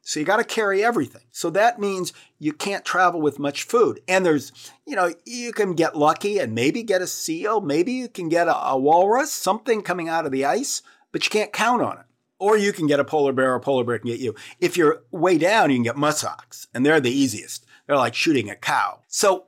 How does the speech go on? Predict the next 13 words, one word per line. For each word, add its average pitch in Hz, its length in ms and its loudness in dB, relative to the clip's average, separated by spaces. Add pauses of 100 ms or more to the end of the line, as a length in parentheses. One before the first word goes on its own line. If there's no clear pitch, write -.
yeah, 123 240 -10 (160)
he 180 180 -6
takes 247 440 -4
the 202 240 -10
dogs 135 500 -2 (180)
to 107 260 -8 (140)
pull 214 220 6
his 151 180 2
sled 120 440 -4 (280)
and 147 120 -2
Inuits 196 380 2
to 160 100 0
mush, 139 380 2